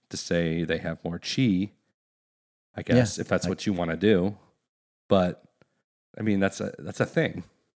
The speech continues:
Speaker 2: Yeah. And you know a lot about m-,
Speaker 1: So
Speaker 2: those movies
Speaker 1: I ha-, I have
Speaker 2: more
Speaker 1: no
Speaker 2: than I
Speaker 1: issue with
Speaker 2: do,
Speaker 1: that.
Speaker 2: so.
Speaker 1: I'm in very, I'm, I, that's one of my favorite genres of movie.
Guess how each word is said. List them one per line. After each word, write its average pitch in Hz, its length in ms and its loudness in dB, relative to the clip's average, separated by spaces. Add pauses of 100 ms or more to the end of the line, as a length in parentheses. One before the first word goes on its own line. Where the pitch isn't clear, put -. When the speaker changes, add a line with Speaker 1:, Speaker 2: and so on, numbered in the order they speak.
(140)
Speaker 2:
Yeah. 127 160 8 (680)
And 139 120 12
you 160 100 12
know 143 200 12
a - 60 10
lot 110 180 10
about 98 240 8
m-, 95 140 -2 (160)
Speaker 1:
So 90 120 4
Speaker 2:
those - 140 6
movies 101 240 6
Speaker 1:
I - 80 6
ha-, 127 180 4
I 131 80 8
have 135 120 10
Speaker 2:
more 120 200 12
Speaker 1:
no - 20 12
Speaker 2:
than 117 120 10
I 92 120 8
Speaker 1:
issue 113 60 10
with 110 120 8
Speaker 2:
do, - 40 -4
Speaker 1:
that. 98 340 8
Speaker 2:
so. 107 60 2
Speaker 1:
I'm 104 260 8
in 110 160 4
very, 113 360 8
I'm, 104 200 4 (100)
I, 107 120 2
that's 104 240 2
one 107 160 6
of 113 60 8
my 117 80 8
favorite 117 320 6
genres 104 360 2
of 98 60 0
movie. 117 380 0